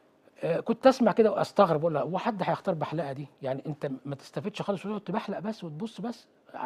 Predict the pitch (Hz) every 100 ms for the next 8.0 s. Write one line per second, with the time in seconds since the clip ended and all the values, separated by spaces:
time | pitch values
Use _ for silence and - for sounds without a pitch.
0 | - 123 123 135 185 175 190 185 - 208
1 | 165 190 170 156 185 147 143 147 131 -
2 | - - - - 151 175 170 247 233 220
3 | 185 226 180 147 196 175 151 175 165 147
4 | - 143 214 190 - _ _ - - 131
5 | - - 180 190 175 147 139 135 165 165
6 | 147 143 139 143 170 151 139 135 165 160
7 | 143 - - - - 175 233 240 254 254